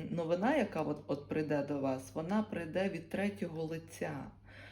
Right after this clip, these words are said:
А, хтось вас під це підведе, хтось вас, вам зробить таку пропозицію,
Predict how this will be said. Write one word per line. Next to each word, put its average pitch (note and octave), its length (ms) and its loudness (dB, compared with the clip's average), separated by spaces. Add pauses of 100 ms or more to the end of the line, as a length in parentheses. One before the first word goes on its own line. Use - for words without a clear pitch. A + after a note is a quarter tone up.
(240)
А, D3+ 400 0
хтось - 760 4 (200)
вас D3+ 560 0 (200)
під D3+ 160 -4
це D3+ 220 0
підведе, C#3+ 680 0 (100)
хтось - 560 0
вас, D#3 420 -2
вам D3+ 280 2
зробить D3+ 380 2
таку D3+ 240 -4
пропозицію, D3+ 1040 2